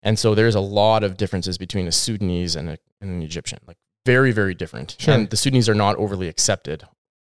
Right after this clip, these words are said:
Speaker 1: In a large, a large part, like, they come and they don't have income potential. They can't work. They speak different languages. They're not overly accepted. So there's, like, this massive problem
Speaker 2: Mm.
Speaker 1: of the Egyptians not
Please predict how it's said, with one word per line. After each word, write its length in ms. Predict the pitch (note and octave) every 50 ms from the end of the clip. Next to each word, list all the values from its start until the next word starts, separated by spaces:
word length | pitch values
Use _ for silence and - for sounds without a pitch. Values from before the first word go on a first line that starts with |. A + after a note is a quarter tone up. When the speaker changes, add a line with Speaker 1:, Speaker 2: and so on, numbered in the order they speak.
| _
Speaker 1:
In 100 | - A#2 A#2
a 60 | A2+
large, 400 | A2 A#2 C3+ D#3 E3 D3 C3 - -
a 60 | A2+
large 260 | A2 A2 B2 D3+ - -
part, 200 | G#2+ G2 F2+ -
like, 140 | G#2+ - _ _
they 100 | A#2 A#2+
come 400 | _ - - C3 C3+ B2+ A#2 A2
and 80 | G#2+ G#2+
they 100 | G#2+ G#2
don't 240 | G#2+ A2+ A#2+ A2+
have 440 | G#2 - G#2+ G#2 F#2+ F#2+ G2 F#2 _ _ _ _ _ _ _ _ _ _ -
income 500 | C3 C3 B2 - C3 B2 A#2 A#2 A#2+ A2+
potential. 420 | - A#2 - A#2+ A2 A2 - A2+ G2
They 120 | F#2 F#2+
can't 300 | - - A#2 A2 G2 C2
work. 420 | G2 G#2+ A2+ A2 G#2+ G#2+ - _
They 260 | _ G2+ G2 G2 E2 - _ _ _ _ _ _ _ _
speak 200 | - - - A2
different 260 | - A2+ - G2 F#2 G#2
languages. 460 | A#2 B2 B2+ A#2+ A2+ G#2+ A#2 A2+ G2+
They're 100 | G2 F#2+
not 140 | G2+ G2+ G2
overly 280 | G#2 G2 G2+ F#2+ E2+
accepted. 480 | D#2+ _ - - C3+ A#2 _ A#2+ G#2+ -
So 120 | - A2
there's, 180 | B2 C#3 C3 A#2+
like, 220 | G#2+ F#2 _ _
this 200 | - G#2 - -
massive 640 | B2+ A#2 G#2+ A#2 A#2+ B2 B2 - - A2 F#2+ F2+ _ _ _ _ _ _ _
problem 500 | - A2 G#2 G2+ G#2 - F#2 D#2 - - _ _ D3+
Speaker 2:
Mm. 280 | D#3 D3 C#3 B2+ A#2+ - -
Speaker 1:
of 320 | G#2 G2+ G2 F#2 - _ _ _ - _ _ _
the 160 | - A#2+ A2 A2+
Egyptians 520 | G2+ G2 B2+ B2+ - - A#2 A2+ G2+ F#2
not 300 | G#2 A2 G#2+ G#2+ G2+ _